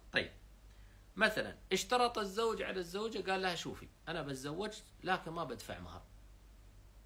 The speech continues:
غير ملزم بمهر." الجواب: ما هو حكم هذا العقد؟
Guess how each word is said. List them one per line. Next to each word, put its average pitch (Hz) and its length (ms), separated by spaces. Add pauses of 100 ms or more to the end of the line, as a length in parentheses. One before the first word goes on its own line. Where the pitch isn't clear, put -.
(300)
غير 175 200
ملزم 151 360
بمهر." 107 360 (960)
الجواب: 160 460
ما 196 120
هو 180 240
حكم 151 420
هذا 131 220
العقد؟ 113 440